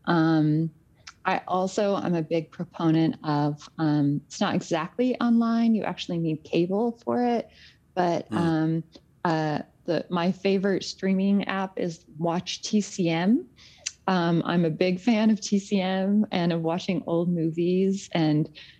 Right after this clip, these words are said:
Speaker 1: you know, I feel like, especially when you're watching really simple movies from the thirties, not simple, but they're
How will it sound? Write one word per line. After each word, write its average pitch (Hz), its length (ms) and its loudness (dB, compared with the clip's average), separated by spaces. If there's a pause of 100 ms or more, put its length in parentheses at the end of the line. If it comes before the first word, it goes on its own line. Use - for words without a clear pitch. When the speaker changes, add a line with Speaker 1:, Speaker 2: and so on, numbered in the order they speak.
(140)
Speaker 1:
you 170 120 2
know, 160 240 2
I 160 100 0
feel 165 180 0
like, 151 340 -2 (300)
especially 190 360 -2
when 180 160 2
you're 165 120 2
watching 151 640 0 (880)
really 202 220 2
simple 208 480 0
movies 220 500 2
from 196 160 0
the 170 100 -6 (140)
thirties, 214 480 0
not - 160 -2
simple, 165 540 -2 (280)
but - 160 -2
they're 170 280 0